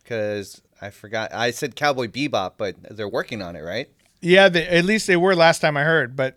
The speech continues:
Speaker 2: yeah.
Speaker 1: Okay, so I'll take that off. Um,
Speaker 2: If, if they, for any reason, stopped, sh-, sh-, keep, keep going. Please make it. <laughs> Please make it.
Speaker 1: Uh,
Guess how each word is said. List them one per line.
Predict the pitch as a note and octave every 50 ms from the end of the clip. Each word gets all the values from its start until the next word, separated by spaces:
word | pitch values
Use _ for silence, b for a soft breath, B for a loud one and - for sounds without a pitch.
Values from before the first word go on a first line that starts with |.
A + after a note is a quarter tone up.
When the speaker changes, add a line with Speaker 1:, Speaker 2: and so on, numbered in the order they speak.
| _ -
Speaker 2:
yeah. | D3+ D3 D3 C#3 B2+ B2+
Speaker 1:
Okay, | G#2+ F#2+
so | F2+ - A#2+ G#2
I'll | G#2+ -
take | - C3 B2+ B2
that | - A#2+ A2+
off. | G#2 G#2 G2+ G2+ G2 _ _ _ _ -
Um, | - G#2+ A2 A2 A2 G#2+ G#2+ G#2 G#2 G2+ G#2
Speaker 2:
If, | D#3+ D#3 - - - -
if | D#3 D3+ -
they, | D#3 D3+ D3+
for | C#3+ - - D#3 D3 D3
any | D#3 D#3+ D#3+ D3+
reason, | C#3+ C#3+ C#3+ C3+ A#2 A#2
stopped, | - - C#3+ B2 A#2+ A2+ - - - _ _ _ _
sh-, | - - - _ _ _
sh-, | - - _ - -
keep, | - D3+ C#3+ _ _ _ _ -
keep | - - - E3 -
going. | - C3+ A#2+ G#2 - - _ -
Please | - D3 C#3 C3 -
make | C3 B2+ -
it. | C3+ C3 - - E3 B2 -
<laughs> | _ -
Please | E3+ D#3+ C3+ -
make | C3+ B2 - -
it. | - - - - _ -
Speaker 1:
Uh, | - C3+ C#3 C#3 C#3